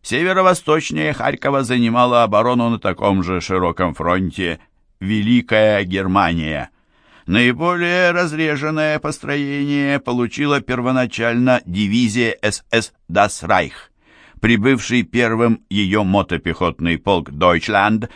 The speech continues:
получил фронт шириной тридцать километров от Ольховатки до Великого Бурлука к востоку от Харькова. Юго-восточнее Харькова в городе Купянске – и по реке Оскол, южнее города,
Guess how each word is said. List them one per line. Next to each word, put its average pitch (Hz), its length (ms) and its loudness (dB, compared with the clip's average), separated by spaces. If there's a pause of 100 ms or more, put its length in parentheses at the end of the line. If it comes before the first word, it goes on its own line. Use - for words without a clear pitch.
(160)
получил 127 460 2
фронт 165 360 0
шириной 127 580 0
тридцать 120 500 -4
километров 104 800 -2
от 104 260 -2
Ольховатки 85 760 0
до 80 200 -2
Великого 82 600 -2
Бурлука 85 720 0 (260)
к - 60 -8
востоку 85 540 0
от 87 160 2
Харькова. 87 560 0 (460)
Юго-восточнее 95 1080 0
Харькова 85 540 -2
в 80 40 -6
городе 85 500 -2
Купянске – 82 920 -4 (300)
и 101 80 -2
по - 160 -4
реке 80 380 -4
Оскол, 90 680 -4
южнее 101 540 -2
города, 98 520 0